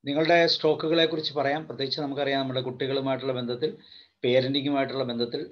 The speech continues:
ആ, ഞാൻ ആദ്യമേ പറഞ്ഞിരുന്നു, എപ്പോഴും നമ്മളൊരു, ആ, ഒരു quality time നമ്മുടെ കുട്ടികളുമായിട്ട് spend ചെയ്യാൻ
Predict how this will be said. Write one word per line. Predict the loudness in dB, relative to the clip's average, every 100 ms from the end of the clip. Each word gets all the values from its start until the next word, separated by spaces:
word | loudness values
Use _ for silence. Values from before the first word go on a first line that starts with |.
| -8
ആ, | -6 -4 -6 -8
ഞാൻ | -6 -4
ആദ്യമേ | -4 -2
പറഞ്ഞിരുന്നു, | -2 -2 -4 -6 -8 -12 -14
എപ്പോഴും | -4 -2 -2
നമ്മളൊരു, | -4 -2 0 0 -4 -8 -20 _ -18 -10
ആ, | -8 -8 -8 -10 -12 _ -16 -16 -20 _ -20 -20 _ _ _
ഒരു | -10
quality | -2 2 4 4 0 0
time | 2 2
നമ്മുടെ | 2 -2 -2
കുട്ടികളുമായിട്ട് | -4 -2 -2 -2 -2 -2 -2 -4
spend | -8 -6 -4 -4
ചെയ്യാൻ | -2 -2 -2